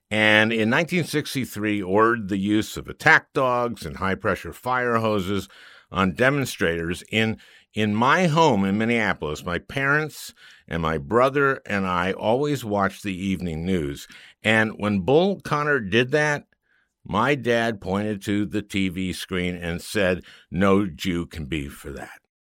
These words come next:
A lot of Americans felt that outrage when they saw those images on T V, and Bull Connor's brutality contributed to the passage of the nineteen sixty-four Civil Rights Act.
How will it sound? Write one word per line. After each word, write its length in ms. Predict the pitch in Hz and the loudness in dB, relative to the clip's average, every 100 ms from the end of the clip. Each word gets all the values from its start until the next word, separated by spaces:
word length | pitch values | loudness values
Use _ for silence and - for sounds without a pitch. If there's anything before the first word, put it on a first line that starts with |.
| _ _ _ _ _ _ _ _ - | _ _ _ _ _ _ _ _ -6
A 80 | |
lot 300 | 80 101 180 | 2 6 8
of 100 | 196 | 8
Americans 680 | 117 87 78 65 - 69 - | 4 0 -4 -6 -10 -18 -18
felt 420 | - 110 127 - - | -2 4 4 4 -2
that 300 | 101 107 110 - | -2 0 -2 -2
outrage 640 | 92 95 73 69 65 - - _ _ _ _ _ | -2 -2 -6 -10 -12 -18 -20 _ _ _ _ _
when 220 | - 78 73 | -8 -6 -4
they 120 | 73 | -4
saw 300 | - 101 101 | -2 -2 0
those 280 | 92 90 87 | 0 0 -2
images 460 | 82 76 78 71 | -8 -6 -8 -8
on 200 | 76 73 | -8 -8
T 220 | - 82 76 | -8 -8 -6
V, 180 | 82 | -4
and 220 | 76 73 85 | -4 -4 0
Bull 180 | 143 | 0
Connor's 500 | 156 143 143 135 110 | 0 -2 0 2 0
brutality 720 | 78 87 - 131 131 127 107 98 | -2 -8 -6 -4 -2 -2 -4 -4
contributed 960 | 95 80 - 160 135 95 - - - _ _ _ _ _ _ _ - | -8 -8 2 2 2 -2 -4 -14 -20 _ _ _ _ _ _ _ -8
to 100 | 92 | -6
the 100 | 80 | -4
passage 640 | 107 101 90 - 87 73 | 0 2 2 -2 -8 -8
of 160 | 85 80 | -10 -8
the 100 | 82 | -4
nineteen 480 | 82 80 - 82 | -2 -4 -6 -10
sixty-four 720 | 73 - 82 - - 78 71 - _ _ _ _ | -10 -12 -12 -12 -10 -8 -8 -10 _ _ _ _
Civil 340 | - 92 76 | -6 -4 -2
Rights 380 | 76 98 104 101 | -2 0 0 0
Act. 180 | 80 | -2